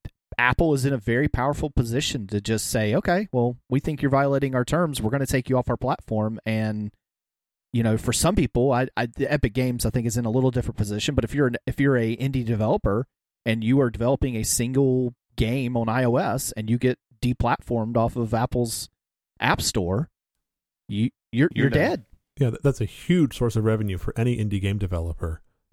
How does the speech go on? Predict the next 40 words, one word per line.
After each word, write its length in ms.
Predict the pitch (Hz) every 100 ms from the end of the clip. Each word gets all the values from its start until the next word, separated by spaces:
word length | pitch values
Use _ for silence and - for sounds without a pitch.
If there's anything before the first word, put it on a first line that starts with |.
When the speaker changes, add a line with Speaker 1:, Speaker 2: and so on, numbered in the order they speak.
| -
Speaker 3:
And 340 | 98 98 95 92
to 100 | 110
not 320 | 107 101 -
be 100 | 113
able 220 | 110 113
to 160 | - 110
collect 380 | - 104 110 -
that, 240 | 165 190 _ _ _ _ - -
that's 160 | 127
a 60 | 143
business 340 | 175 185 135
risk. 180 | - -
I 40 |
get 120 | 104 120
back, 200 | 120 -
back 180 | 123 -
to 100 | 113
the 180 | 110
S 140 | 107 113
E 60 |
C 160 | 104 190
forms. 400 | - 101 90 - - -
Like, 100 | 120
you 140 | 156
have 200 | 170 190 -
to, 220 | 117 - - - - -
to, 160 | - 107 _ -
to 100 | 110
tell 400 | - 135 165 135
your 140 | 117
investors, 460 | 110 104 117 104 -
you 40 |
have 60 | 113
to 80 | 120
tell 240 | 139 131
the 80 | 117
public 420 | - 139 120 95
that, 200 | 104 - - - - - -
Hey, 440 | 190 190 110 95 -
um, 500 | 120 120 117 113